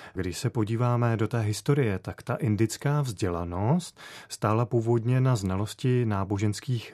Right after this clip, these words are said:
véd. Souvislost se slovem věda jasná, véda, věda,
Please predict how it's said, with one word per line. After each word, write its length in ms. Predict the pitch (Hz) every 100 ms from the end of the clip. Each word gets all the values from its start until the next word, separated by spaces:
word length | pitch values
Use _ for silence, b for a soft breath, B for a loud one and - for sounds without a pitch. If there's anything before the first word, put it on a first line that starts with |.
| _
véd. 640 | 117 92 98 98 92 - B B B B - 165
Souvislost 520 | - 104 101 117 104
se 100 | 113
slovem 340 | - 110 107
věda 280 | 101 101 113
jasná, 580 | 101 - - 90 98 131
véda, 340 | 113 95 104
věda, 360 | 101 92 110